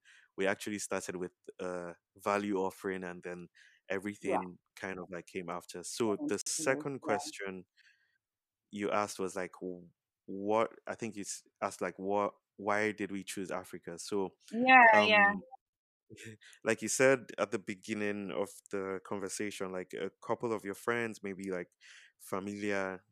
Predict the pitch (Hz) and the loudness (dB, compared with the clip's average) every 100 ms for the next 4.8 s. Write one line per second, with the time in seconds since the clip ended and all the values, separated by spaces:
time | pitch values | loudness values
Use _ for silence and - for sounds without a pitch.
0 | - 95 - - _ 104 101 - 95 87 | -10 -10 -10 -16 _ -2 -2 -2 -6 -6
1 | - 101 95 92 98 90 - 95 92 - | -4 -2 -2 -4 -4 -4 -4 -2 -4 -8
2 | - - - _ - 104 - 107 98 95 | -20 -20 -20 _ -4 -4 -2 2 2 2
3 | 95 101 123 131 - - 101 95 95 98 | 0 -2 -2 -4 -8 -4 0 0 -2 -4
4 | 98 - 95 95 92 - 95 90 | -4 -2 -4 -2 -4 -4 -6 -4